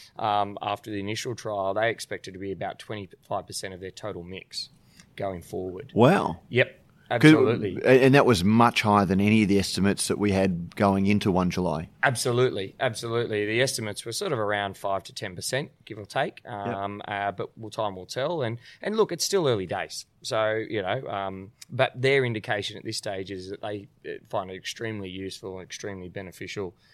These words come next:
Speaker 1: across the board. One of our, um, larger and longer term partners, they're releasing their next, um,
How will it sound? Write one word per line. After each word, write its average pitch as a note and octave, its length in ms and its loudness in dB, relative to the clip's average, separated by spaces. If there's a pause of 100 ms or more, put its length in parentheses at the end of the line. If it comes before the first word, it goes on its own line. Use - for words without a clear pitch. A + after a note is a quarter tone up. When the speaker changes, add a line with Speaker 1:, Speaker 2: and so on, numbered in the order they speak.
(200)
Speaker 1:
across A#2 320 -6
the A2 80 -10
board. G#2+ 300 -2 (220)
One F3 140 4
of E3+ 60 6
our, B2+ 280 8 (120)
um, A2 200 -2
larger A#2+ 600 4
and A2+ 260 -2
longer B2 360 0
term A2+ 340 -6
partners, A2+ 720 -2
they're B2 180 0
releasing A2+ 520 -4
their G#2 140 0
next, - 560 -4
um, G2+ 440 -2